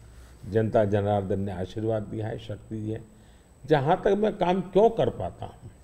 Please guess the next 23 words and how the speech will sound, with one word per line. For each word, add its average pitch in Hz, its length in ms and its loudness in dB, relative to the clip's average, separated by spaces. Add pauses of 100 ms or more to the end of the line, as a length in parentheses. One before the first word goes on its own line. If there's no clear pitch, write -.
(2250)
मैं 202 640 6
जी, 196 120 2
मैं 165 260 8
मेरे 185 280 6
लिए 196 200 4
जीता 117 360 -4
नहीं 104 140 -10
हूँ, - 280 -20 (3000)
न 117 120 -4
मैं 127 160 2
मेरे 123 240 8
लिए 143 220 0
जन्मा 92 340 -4
हूँ। - 280 -14 (2750)
तो 113 60 -8
मेरे 139 220 8
मन 190 140 6
में 185 160 6
हमेशा 147 400 4
रहता 101 380 -2
है 95 300 -12 (1200)
कि 110 60 -4
मुझे 113 380 0